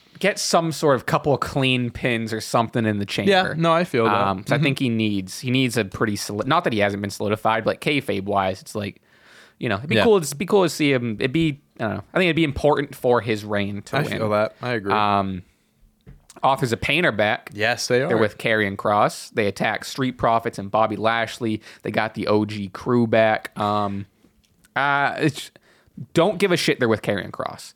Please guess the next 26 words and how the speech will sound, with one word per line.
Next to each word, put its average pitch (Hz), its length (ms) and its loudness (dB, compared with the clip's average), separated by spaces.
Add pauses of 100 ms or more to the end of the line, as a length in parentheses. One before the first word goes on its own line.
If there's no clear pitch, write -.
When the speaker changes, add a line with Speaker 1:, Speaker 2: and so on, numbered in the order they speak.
(240)
Speaker 1:
I'm, 139 240 -2
Speaker 2:
<laughs> 131 40 -2
Speaker 1:
I'm 131 280 -4
love, 139 720 2
love 123 340 2
the 135 100 4
Authors 131 300 4
of 110 80 -4
Pain. 135 440 2
I 113 120 0
love 113 260 2
Speaker 2:
They're 117 180 4
Speaker 1:
the, 104 100 4
um, 101 400 2
Speaker 2:
badass. - 200 -12 (260)
Speaker 1:
what's, - 240 -4
uh, 113 280 4
what's 120 140 2
the 147 100 -2
guy's 113 340 2
name 117 180 2
they're 117 160 2
with? 117 320 0 (380)
Speaker 2:
Um, 101 400 2 (200)
um, 92 600 2 (200)
um, 92 500 2